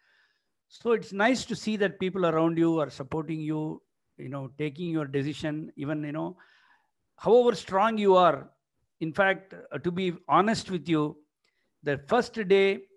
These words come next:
after my surgery, I woke up, the pain was so severe, so severe, though I had a, a laparoscopic nephrectomy, the pain was so severe,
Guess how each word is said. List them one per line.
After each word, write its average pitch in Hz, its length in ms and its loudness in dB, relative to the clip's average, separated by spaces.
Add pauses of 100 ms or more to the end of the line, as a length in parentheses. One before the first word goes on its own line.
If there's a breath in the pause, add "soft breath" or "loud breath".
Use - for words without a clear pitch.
(320)
after 175 300 -2
my 170 140 0
surgery, 170 520 0
I 147 80 2
woke 160 300 0
up, 143 260 -6
the 147 100 -12
pain 233 360 -4
was 214 200 -6
so 214 320 0
severe, 175 580 -4
so 233 360 -2
severe, 185 460 -2
though 180 280 2
I 185 60 4
had 175 220 2
a, 156 280 2 (400 loud breath)
a 143 60 -6
laparoscopic 165 760 0
nephrectomy, 147 720 -6 (720)
the - 80 -8
pain 302 300 2
was 254 160 0
so 220 220 2
severe, 170 580 -2